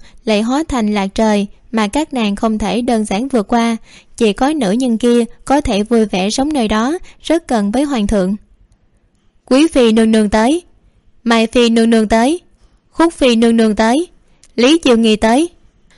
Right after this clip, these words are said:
Từng tiếng hô to, tất cả mọi người trong đại điện đều khom lưng quỳ gối hành lễ, cả đoàn người bỗng chốc đồng loạt thấp đi một nửa.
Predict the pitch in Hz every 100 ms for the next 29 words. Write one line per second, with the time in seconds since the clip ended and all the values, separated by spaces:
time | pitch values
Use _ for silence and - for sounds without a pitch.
0 | _ _ _ _ _ 233 220 208 240 262
1 | 254 233 240 233 226 - - - 285 330
2 | 233 220 220 220 220 208 208 233 220 208
3 | 202 202 202 220 214 208 240 233 226 220
4 | 220 208 233 294 311 220 208 196 285 359
5 | - - - 208 220 196 220 214 214 202
6 | - - 214 202 208 302 - 233 214 208
7 | 196 - - - 320 226 233 214 196 208
8 | 175 220